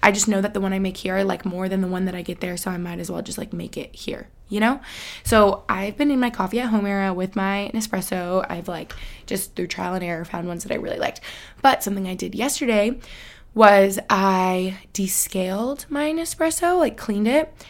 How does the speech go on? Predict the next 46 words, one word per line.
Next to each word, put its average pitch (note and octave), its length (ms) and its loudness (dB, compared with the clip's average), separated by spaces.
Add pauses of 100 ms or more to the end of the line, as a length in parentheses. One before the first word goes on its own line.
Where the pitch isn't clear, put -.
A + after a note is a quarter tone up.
Have - 180 2 (100)
any D#4 220 4 (180)
of G4 120 -2
you E4+ 340 6
guys C4 420 6
done A3 280 4
the A3 80 2
descaling G#3 760 0
on G#3 120 0
the G3+ 80 0
Nespresso G3 340 -2
if G3+ 100 -4
you G3+ 60 -2
have F#3+ 80 -4
an G3 80 -2
Nespresso? G3+ 500 -4 (300)
Because, A3 440 4 (180)
oh D4 480 12
my A#3+ 180 4
Lanta, A#3 480 2 (320)
probably D4+ 300 6
the D4 100 4
whole B3 120 4
process G#3 300 -2
took A3 160 -4
me, G3+ 120 0
like, G3 160 -2
an G#3+ 80 0
hour, F3+ 400 0 (420)
and G#3+ 460 2
I A3 100 4
was G3+ 160 -2
watching A3 300 -2
YouTube G3+ 260 -4
videos B3 320 0
about C#4 220 4
it. D4+ 200 4 (300)
I'm A#3 140 4
so G#3+ 160 6
happy A3+ 240 2
that C#4 100 4
I C4+ 80 4
looked A3 160 0
up B3+ 80 0
YouTube G#3+ 300 -4
videos F#3 540 -2